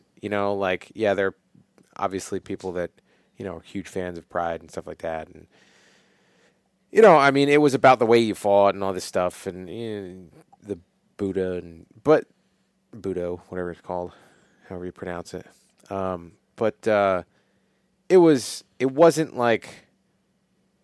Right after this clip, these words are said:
I don't know, it was just different. Different. The f-, the fans, the, you would have ninety-five thousand people in the arena, and they're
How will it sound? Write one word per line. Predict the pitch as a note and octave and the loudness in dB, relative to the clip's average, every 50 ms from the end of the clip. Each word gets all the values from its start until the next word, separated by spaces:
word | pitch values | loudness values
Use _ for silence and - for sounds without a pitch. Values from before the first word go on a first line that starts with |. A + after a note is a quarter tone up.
| _ _ _ _ _ _ _ _ _ _ _ _ _ _ _ _ _ _ _ _ _ _ _ _ _ _ _ _ _ _ _ _ _ _ _ _ - | _ _ _ _ _ _ _ _ _ _ _ _ _ _ _ _ _ _ _ _ _ _ _ _ _ _ _ _ _ _ _ _ _ _ _ _ -20
I | - | -20
don't | - B2 | -20 -20
know, | - - _ _ _ _ _ _ - | -20 -20 _ _ _ _ _ _ -8
it | - B2 | -6 -6
was | A#2+ A2+ | -6 -6
just | C#3+ C3+ - | -8 -6 -4
different. | - C3 - - - _ _ _ _ _ _ _ _ _ _ _ _ _ _ _ _ _ _ - | -4 -4 -4 -6 -18 _ _ _ _ _ _ _ _ _ _ _ _ _ _ _ _ _ _ -10
Different. | - A2+ - - - - | -8 -8 -8 -10 -16 -14
The | F#2+ F#2+ | -14 -14
f-, | - - - | -14 -14 -12
the | C3+ A#2 | -10 -10
fans, | - - - C3 B2 B2 B2+ B2+ B2+ B2 A2+ - | -6 0 0 2 2 2 0 -2 -4 -6 -10 -8
the, | - A2 G#2+ G2 | -4 -4 -4 -4
you | - G2 G#2+ G#2+ G#2+ | -4 -8 -14 -12 -12
would | G#2+ G2+ | -8 -4
have | A2 A2+ G#2+ F#2 F2 _ _ _ | -2 0 0 -2 -4 _ _ _
ninety-five | - G#2+ G2+ G#2 G#2+ G#2 - - G#2+ G2+ | -10 -6 -6 -4 -6 -4 -2 -2 -2 -2
thousand | - G#2 G2+ G#2 G2 F#2 | 0 0 -2 -2 -2 -6
people | - A2+ G#2 - - G#2+ G#2 G#2 | -10 -12 -12 -12 -10 -8 -8 -8
in | G2+ | -8
the | G2+ G2 G2 | -8 -8 -8
arena, | F#2+ G2+ G#2 G#2+ G#2+ A2 A2 A2 | -6 -6 -6 -6 -6 -6 -8 -8
and | G#2 G2 F#2 | -10 -10 -8
they're | F#2 F2+ | -8 -10